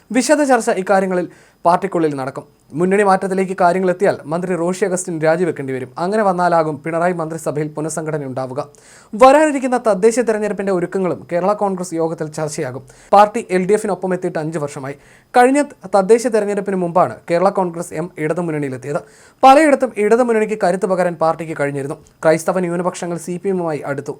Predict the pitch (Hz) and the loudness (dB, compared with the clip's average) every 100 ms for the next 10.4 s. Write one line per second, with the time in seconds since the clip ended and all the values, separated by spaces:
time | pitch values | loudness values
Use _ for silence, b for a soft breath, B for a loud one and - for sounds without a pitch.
0 | 170 180 185 185 185 196 214 208 175 175 | -6 0 0 2 0 0 2 2 0 -2
1 | - b b b 220 220 233 254 240 220 | -8 b b b 6 6 6 4 4 4
2 | 208 196 180 180 190 190 180 160 185 190 | 2 0 0 2 2 2 -2 -4 -4 -4
3 | 165 170 165 156 180 175 160 151 - 143 | -4 -4 -6 -6 -4 -4 -4 -6 -8 -10
4 | - 131 131 b b b - 220 220 196 | -8 -8 -10 b b b -4 0 6 6
5 | 214 214 208 180 139 143 175 180 208 202 | 6 4 2 0 -4 -4 0 2 2 2
6 | 180 170 165 156 160 185 185 170 165 151 | -4 -4 -8 -4 0 0 0 -6 -6 -6
7 | 147 165 143 120 131 135 135 127 127 123 | -4 -4 -6 -8 -6 -4 -4 -6 -10 -10
8 | - b b b - 254 294 311 302 226 | -10 b b b 4 6 6 4 2 2
9 | 247 254 240 226 220 208 214 185 190 214 | 2 0 0 2 2 0 -2 0 0 0
10 | 202 196 190 190 | -2 -4 -2 -2